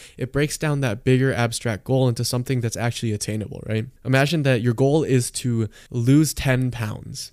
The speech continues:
you know, or, or lose twenty pounds over the course of the year. I don't know. Just, this is just an example. Instead of setting that goal as that, why don't you just set the goal as, "Hey, I wanna go on a run three times a week for this amount of time," and just go for it, right? So that's how I'm approaching twenty twenty-two, is to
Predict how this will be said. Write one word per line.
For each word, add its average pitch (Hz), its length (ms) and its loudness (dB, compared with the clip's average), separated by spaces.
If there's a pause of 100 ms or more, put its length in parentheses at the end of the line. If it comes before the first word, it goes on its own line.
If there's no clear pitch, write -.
you 117 120 -4
know, 113 180 -2 (100)
or, 117 200 2
or 123 200 4
lose 135 280 4
twenty 156 340 2
pounds 123 480 0
over 117 260 -2
the 107 100 -6
course 107 260 -8
of 104 80 -10
the - 80 -10
year. 71 120 -10
I 147 120 4
don't 151 100 4
know. 101 160 -6
Just, 139 240 -4
this 156 160 -4
is 135 80 -2
just 110 160 -4
an 101 80 -8
example. 107 540 -6 (240)
Instead 143 320 0
of 180 80 0
setting 165 240 2
that 147 100 -2
goal 120 200 0
as 107 120 0
that, 117 380 0
why 123 180 -2
don't 139 160 0
you 135 60 -8
just 131 160 -2
set 120 160 -4
the 131 80 -4
goal 110 320 0
as, 107 220 -4
"Hey, 120 260 0
I 113 100 -4
wanna 113 400 -4 (140)
go 117 140 -4
on 123 120 0
a 127 60 0
run 135 460 0 (340)
three 151 180 0
times 135 320 -4
a 127 60 -2
week 113 440 -6 (120)
for - 200 -4
this 117 280 -2
amount 113 240 -4
of 110 80 -4
time," 101 340 -6 (480)
and 123 140 -8
just 143 160 -4
go 135 160 0
for - 200 -8
it, - 120 -10
right? 120 180 0 (360)
So - 140 -6
that's 180 180 2
how 254 100 0
I'm 233 80 0
approaching 156 360 -4
twenty 117 300 -4
twenty-two, 104 640 -10
is 107 260 -10
to 110 500 -6